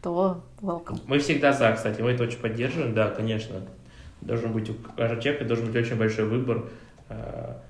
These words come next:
Speaker 2: удобный
Speaker 1: Мгм.
Speaker 2: для него, в первую очередь, да, упаковки, которую он хочет использовать.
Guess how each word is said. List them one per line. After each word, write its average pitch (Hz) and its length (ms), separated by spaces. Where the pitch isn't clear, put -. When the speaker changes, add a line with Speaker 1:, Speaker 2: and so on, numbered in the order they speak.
Speaker 2:
удобный 120 880
Speaker 1:
Мгм. 110 240
Speaker 2:
для 123 160
него, 120 640
в - 40
первую 107 380
очередь, 98 280
да, 110 200
упаковки, 107 880
которую 113 340
он 110 60
хочет 110 320
использовать. - 640